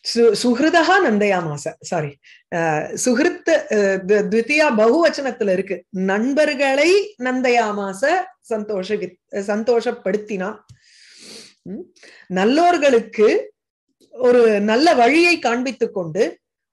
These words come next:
சுஹிருதஹா சிநேகிதர்களுக்கு, சிநேகிதர்களுக்கு ஒரு சந்தோஷத்தை கொடுத்தான். உம், ஏவம் சஞ்சிந்திய பகவான் ஸ்வராஜ்யே ஸ்தாபிய தர்மஜம்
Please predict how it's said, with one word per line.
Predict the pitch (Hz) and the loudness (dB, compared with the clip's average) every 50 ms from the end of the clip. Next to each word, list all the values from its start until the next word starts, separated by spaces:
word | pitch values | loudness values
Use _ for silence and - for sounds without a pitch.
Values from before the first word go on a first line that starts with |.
| _ 220 269 - - - | _ -18 -14 -8 -6 -4
சுஹிருதஹா | 302 302 - 403 392 359 320 233 196 196 190 202 277 359 359 - _ _ - - - | -2 0 2 2 2 2 2 2 0 0 0 0 0 -2 -4 -8 _ _ -18 -10 -4
சிநேகிதர்களுக்கு, | 233 247 269 330 381 370 381 370 381 349 302 247 226 214 190 - - _ - 233 302 392 427 - - _ 220 - | -2 0 2 2 2 2 2 2 2 2 2 0 0 -2 -2 -4 -8 _ -2 -2 -2 -2 -4 -8 -14 _ -16 -8
சிநேகிதர்களுக்கு | - 269 285 320 349 359 359 349 302 262 226 233 226 220 - 415 466 | -4 -2 0 0 2 2 2 0 0 0 0 0 0 0 -2 -2 -2
ஒரு | 294 233 | -2 -4
சந்தோஷத்தை | 240 220 220 220 - 254 226 - 214 - - 294 359 | -4 -6 -4 -4 -4 -4 -4 -6 -8 -8 -8 -8 -6
கொடுத்தான். | 339 196 160 - - 156 156 - _ _ _ _ _ _ _ _ | -8 -8 -10 -10 -14 -16 -18 -18 _ _ _ _ _ _ _ _
உம், | 208 269 381 | -14 -14 -10
ஏவம் | 359 226 208 220 233 262 277 254 | -8 -6 -6 -4 -4 -6 -6 -6
சஞ்சிந்திய | 254 233 226 233 269 262 254 226 - 233 | -6 -6 -6 -6 -8 -10 -6 -6 -4 -4
பகவான் | 208 208 220 247 269 302 359 370 - - | -2 -2 -2 -2 -2 -2 -4 -6 -8 -6
ஸ்வராஜ்யே | 233 214 226 226 233 214 214 285 320 | -4 -2 -2 -2 -2 -4 -6 -8 -8
ஸ்தாபிய | 349 349 - 196 214 220 - 262 240 | -8 -8 -8 -8 -8 -4 -4 -4 -4
தர்மஜம் | 190 - 214 214 240 240 220 254 320 | -4 -6 -6 -4 -4 -2 -2 -4 -4